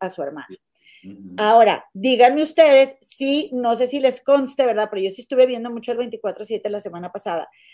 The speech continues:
Speaker 1: y yo no dejé de ver, y esta semana unos días también, que Nicole no se quitaba de la boca a Monique, la chica que se salió por su propio pie de la Casa de los Famosos,
Speaker 2: Ujú.
Speaker 1: y, pero se la traía atravesada, y Monique, y que llora, y que mo-, o sea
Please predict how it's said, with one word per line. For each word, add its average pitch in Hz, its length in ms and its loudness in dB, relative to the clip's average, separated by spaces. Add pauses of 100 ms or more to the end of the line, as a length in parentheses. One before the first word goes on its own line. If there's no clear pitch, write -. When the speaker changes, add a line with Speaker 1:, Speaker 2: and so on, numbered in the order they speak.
(120)
Speaker 1:
y 269 140 -8
yo 302 100 2
no 311 120 -2
dejé 330 260 2
de 277 140 6
ver, 202 320 0
y 226 120 -4
esta 233 160 -8
semana 240 260 -8
unos 240 180 -10
días 214 180 -4
también, 190 300 -8 (340)
que 269 160 2
Nicole 277 500 0 (140)
no 285 460 -4
se 311 160 -10
quitaba 233 340 -2
de 240 80 -2
la 208 120 -4
boca 190 340 -8
a 226 100 -10
Monique, 269 520 -6 (260)
la 208 180 -2
chica 277 380 -4
que 269 240 2
se 269 160 -6
salió 202 420 0
por 240 100 -4
su 247 160 -6
propio 208 300 -4
pie 240 160 -2
de 226 60 -4
la 233 100 -4
Casa 196 240 -10
de 226 60 -4
los 240 160 -6
Famosos, 330 520 -4
Speaker 2:
Ujú. 226 360 -12
Speaker 1:
y, 247 240 -6
pero 240 160 0
se 233 100 -6
la 220 140 0
traía 214 200 -2
atravesada, 277 640 -4
y 233 100 -8
Monique, 190 440 -12 (180)
y 254 160 -8
que 240 180 0
llora, 175 360 -4 (220)
y 277 200 -8
que 269 140 2
mo-, 240 140 -4
o 214 60 -4
sea - 160 -8